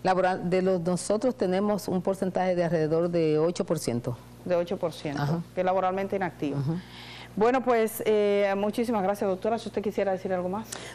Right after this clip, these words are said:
Speaker 1: Bueno, yo le exhorto al Magisterio Dominicano que confíe en su A R S, que estamos haciendo esfuerzos inauditos para que tengan un servicio con calidad y con calidez,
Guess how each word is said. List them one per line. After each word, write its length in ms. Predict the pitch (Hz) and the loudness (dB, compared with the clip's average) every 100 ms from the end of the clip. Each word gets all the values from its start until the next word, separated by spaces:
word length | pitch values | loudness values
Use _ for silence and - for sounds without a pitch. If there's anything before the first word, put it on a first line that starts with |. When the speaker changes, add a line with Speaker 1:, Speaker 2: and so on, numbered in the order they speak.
| - | -2
Speaker 1:
Bueno, 460 | 185 208 208 123 160 | 2 4 2 2 2
yo 140 | 180 | 2
le 80 | 185 | 2
exhorto 540 | - - 180 175 175 | 0 2 2 2 2
al 120 | 160 | 2
Magisterio 480 | 160 165 156 170 165 | 2 0 0 2 2
Dominicano 680 | 170 160 156 - 180 196 185 | 2 2 0 2 2 2 0
que 140 | 175 | 0
confíe 420 | 156 160 139 165 165 | 0 0 2 2 2
en 100 | 151 | 0
su 120 | 160 | 0
A 80 | 151 | 2
R 260 | 147 156 | 2 2
S, 220 | 180 190 | 2 -2
que 80 | 170 | -2
estamos 400 | 156 156 170 170 | 0 0 0 0
haciendo 380 | 156 - 160 165 | -2 0 0 2
esfuerzos 560 | 151 - 156 156 165 156 | 0 0 0 0 -2 0
inauditos 500 | 151 139 147 165 - | 0 2 0 0 0
para 320 | 151 139 - | 0 0 0
que 160 | 139 - - - - | -4 -4 -12 -18 -6
tengan 280 | - 165 180 | 0 2 4
un 100 | 175 | 2
servicio 400 | - 165 156 180 - | 2 0 2 0 0
con 160 | 151 | -2
calidad 520 | 143 139 139 147 175 | 0 0 2 2 2
y 60 | 185 | 0
con 160 | 165 135 | -2 0
calidez, 520 | 131 135 131 185 | 0 0 2 0